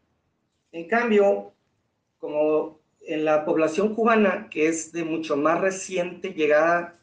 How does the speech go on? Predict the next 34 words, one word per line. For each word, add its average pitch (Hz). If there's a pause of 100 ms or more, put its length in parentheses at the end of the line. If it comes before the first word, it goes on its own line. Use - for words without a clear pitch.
(320)
a -
Ciudad 160
Juárez, 175
dos 139
mil 139
dieciocho, 170
finales 147
de 151
dos 151
mil 160
dieciocho, 185 (840)
lo 147
que 156
vemos 185
es 190
que 214
esta, 190
esta 165
red 185
apenas -
se -
está -
consolidando. 139 (640)
Entonces, 160
eh, 147
ya 233
para 156
cuando 147
hicimos 170
nuestro 156
estudio 165
el 175
año 185
pasado 175